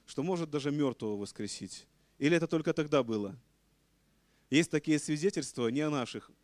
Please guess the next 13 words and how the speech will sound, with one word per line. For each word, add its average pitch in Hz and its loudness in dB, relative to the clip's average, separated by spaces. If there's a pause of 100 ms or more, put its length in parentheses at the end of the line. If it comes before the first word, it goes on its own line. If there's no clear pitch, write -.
(160)
условно-европейских 120 -8
странах 143 -8 (280)
или 117 -4
ре-, 113 -4
не 226 -4
о 123 -2
нашем 120 -4
регионе, 127 -4
что - -10
где-то 147 -4
там 120 -2
в 131 -2
Африке 139 -4